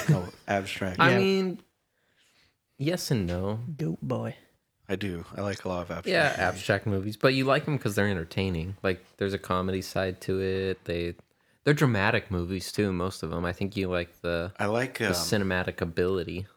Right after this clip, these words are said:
Speaker 1: I like tragedies a lot.
Speaker 2: Mm.
Speaker 1: Like really tragic movies.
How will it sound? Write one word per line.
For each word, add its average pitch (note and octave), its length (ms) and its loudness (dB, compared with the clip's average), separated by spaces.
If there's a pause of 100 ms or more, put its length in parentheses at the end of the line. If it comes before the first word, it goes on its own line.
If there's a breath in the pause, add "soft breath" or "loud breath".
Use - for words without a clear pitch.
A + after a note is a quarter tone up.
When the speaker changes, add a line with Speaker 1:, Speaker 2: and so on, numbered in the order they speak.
(140)
Speaker 1:
I - 80 -6
like F#2 220 0
tragedies E2+ 840 -4 (180)
a - 100 -10
lot. D#2+ 520 -8 (140)
Speaker 2:
Mm. F2 260 -4 (920)
Speaker 1:
Like F2+ 140 -14
really E2 200 -6
tragic E2 500 -10
movies. F2 440 -12